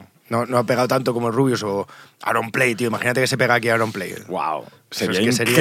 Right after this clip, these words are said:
Speaker 2: increíble, ¿eh?
Speaker 1: una buena
Speaker 2: Yo creo que la gente nos puede decir si tenéis ganas de ver esta velada del año tres o no.
Speaker 1: Ah.
Speaker 2: Si tenéis ganas de, de, de ver los combates o ni fu ni fa, ¿no?
Speaker 1: A ver, Gian, tú que, eh, bueno, eres tiktoker, eh, empezaste haciendo YouTube, ahora tienes dos coma dos millones en TikTok.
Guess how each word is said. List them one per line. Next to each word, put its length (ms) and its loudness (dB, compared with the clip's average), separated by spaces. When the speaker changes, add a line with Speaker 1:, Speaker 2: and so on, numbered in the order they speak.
Speaker 2:
increíble, 480 0
¿eh? 80 -4
Speaker 1:
una 200 -2
buena 680 -2
Speaker 2:
Yo 160 4
creo 160 4
que 320 4
la 80 2
gente 220 2
nos 160 0
puede 260 4
decir 280 2
si 120 0
tenéis 240 2
ganas 220 4
de 80 4
ver 100 2
esta 160 0
velada 340 2
del 100 2
año 180 0
tres 400 4
o 120 0
no. 280 4
Speaker 1:
Ah. 160 -8
Speaker 2:
Si 180 -4
tenéis 240 4
ganas 240 6
de, 280 4
de, 260 4
de 140 2
ver 120 4
los 160 2
combates 560 4
o 200 4
ni 120 -2
fu 120 0
ni 120 -10
fa, 180 -4
¿no? 220 -2
Speaker 1:
A 40 4
ver, 160 6
Gian, 440 4
tú 120 2
que, 680 4
eh, 440 2
bueno, 220 2
eres 160 0
tiktoker, 720 4
eh, 180 2
empezaste 500 0
haciendo 260 2
YouTube, 380 4
ahora 160 4
tienes 320 2
dos 100 2
coma 160 2
dos 140 2
millones 260 0
en 120 -2
TikTok. 400 0